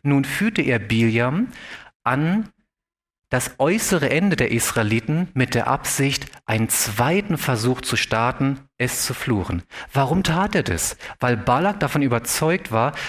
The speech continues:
dass der großartige Anblick dieses Volkes ihm so einen Schrecken eingejagt hätte, ihn so beeindruckt hätte,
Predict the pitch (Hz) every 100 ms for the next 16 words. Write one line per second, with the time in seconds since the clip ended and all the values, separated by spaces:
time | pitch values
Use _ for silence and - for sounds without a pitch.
0 | - 131 - 135 120 104 127 208 208 147
1 | 143 131 - 143 190 147 98 - 175 190
2 | 156 - - - 160 214 208 87 - -
3 | _ _ _ _ - 143 151 127 147 190
4 | 175 - 160 - 113 123 - _ 127 139
5 | 131 113 110 - 120 117 127 170 - -
6 | 135 143 120 175 170 139 127 160 226 139
7 | 123 - 127 127 143